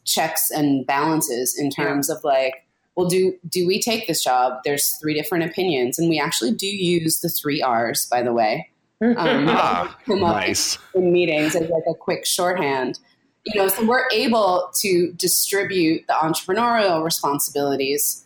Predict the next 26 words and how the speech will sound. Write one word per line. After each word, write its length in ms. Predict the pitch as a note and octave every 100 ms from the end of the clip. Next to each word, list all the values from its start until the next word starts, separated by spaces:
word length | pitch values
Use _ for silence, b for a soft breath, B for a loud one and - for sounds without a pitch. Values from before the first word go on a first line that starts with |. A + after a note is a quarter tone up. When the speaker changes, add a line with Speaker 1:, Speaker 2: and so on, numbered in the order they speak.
| -
Speaker 1:
so 200 | - F3
that 180 | E3 E3+
we 160 | E3 D#3
all 640 | D#3 D#3+ D#3 D#3+ D#3 -
can 200 | - D#3
kind 220 | - D#3+
of 80 | D3 -
work 340 | D3 D3+ D3+ D3+ D#3+
in 100 | D3+
our 180 | D3 C#3+
respective 760 | D3 - D3 C#3 D3+ C#3 C3 - - - -
creative 520 | - D#3+ E3 E3 C3
spheres. 680 | - - B2+ A#2 - - B B B _
And, 280 | E3 D#3 D3+ -
you 100 | E3+
know, 120 | E3
one 140 | E3
of 80 | E3+
the 100 | D#3
first 600 | - - - F#3 F3+ -
things 640 | - D#3 D3+ D#3 - - - _ -
that 180 | - -
we 120 | -
did 280 | F#3+ D#3+ D#3+ -
is, 220 | F3 E3+ E3+
like, 320 | D3+ D3